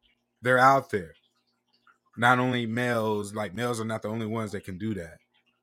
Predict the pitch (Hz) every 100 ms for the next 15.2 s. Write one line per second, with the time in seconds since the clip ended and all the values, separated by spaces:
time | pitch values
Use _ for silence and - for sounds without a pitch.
0 | _ _ _ _ _ _ _ _ _ _
1 | _ _ _ _ - 123 104 110 127 -
2 | - - _ _ - - - 120 107 117
3 | 98 101 - - 175 143 120 113 120 120
4 | 117 - 117 110 107 110 110 113 110 -
5 | - 139 175 151 135 135 - 170 220 170
6 | 123 104 123 170 _ _ _ - 123 180
7 | 247 160 - 165 165 170 170 180 175 175
8 | 180 180 185 190 190 202 202 214 214 -
9 | - _ _ _ - 175 196 202 208 214
10 | 202 214 214 208 392 330 _ _ _ _
11 | _ _ _ _ _ _ _ _ _ _
12 | _ _ _ _ _ _ _ _ _ _
13 | _ _ _ _ _ _ _ _ _ _
14 | _ _ _ _ _ _ _ _ _ -
15 | 143 165